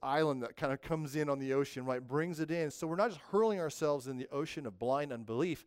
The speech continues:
He moves this island in of who he is in the gospel, and he gets it really close, really close. And then he calls us to jump in faith to this defined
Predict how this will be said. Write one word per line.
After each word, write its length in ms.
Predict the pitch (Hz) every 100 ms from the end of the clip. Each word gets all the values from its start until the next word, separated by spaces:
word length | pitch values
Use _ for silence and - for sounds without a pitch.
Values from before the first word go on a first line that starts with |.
| - - - -
He 160 | 190
moves 560 | 185 175 196 254 247 175
this 160 | 170 -
island 480 | 143 180 208 185 156
in 180 | 139 143
of 140 | 131
who 200 | 127 196
he 200 | 185 185
is 160 | 190 143
in 80 | 135
the 100 | 135
gospel, 480 | 151 147 - - _ - - -
and 120 | 190
he 80 | 196
gets 360 | 151 277 311 196
it 100 | -
really 600 | 151 147 180 269 190 139
close, 640 | - 220 147 - - - _ _ _
really 440 | 170 180 262 226 180
close. 560 | - 156 110 - - _ _ _ _ _
And 120 | 147
then 80 | 180
he 40 | 220
calls 300 | 180 165 156
us 140 | -
to 200 | - 151
jump 380 | 120 185 185 -
in 180 | 165 139
faith 460 | - 190 160 131 - -
to 120 | 143
this 220 | 139 -
defined 540 | - - 143 135 131